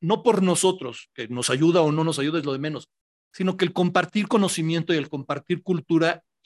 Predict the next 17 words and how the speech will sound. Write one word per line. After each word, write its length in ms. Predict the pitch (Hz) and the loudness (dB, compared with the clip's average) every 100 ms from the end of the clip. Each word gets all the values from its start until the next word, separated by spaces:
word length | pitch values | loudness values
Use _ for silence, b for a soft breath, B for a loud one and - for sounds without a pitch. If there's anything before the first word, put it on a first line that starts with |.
| _ - | _ 0
cosas 340 | 202 208 - | 0 2 0
que 100 | 160 | 0
ayuden, 440 | 147 156 185 220 _ _ _ - | 2 2 2 -2 _ _ _ -4
al 140 | 165 156 | -2 -2
final 380 | 165 170 180 180 | -2 0 0 0
van 160 | 175 | 0
a 20 | |
ayudar 420 | 165 156 156 160 _ _ _ 139 | -2 -2 -2 -4 _ _ _ -12
a 60 | |
nuestro 340 | 131 131 135 - | -10 -8 -10 0
país 440 | 160 220 233 - | 2 2 0 -4
y 80 | 143 | -12
por 220 | - 127 | -10 -6
lo 80 | 123 | -6
tanto 520 | - 147 151 160 160 - | -2 -2 -2 -4 -6 -4
al 160 | 123 | -4
mundo. 400 | 127 143 139 110 | -2 -2 -2 -6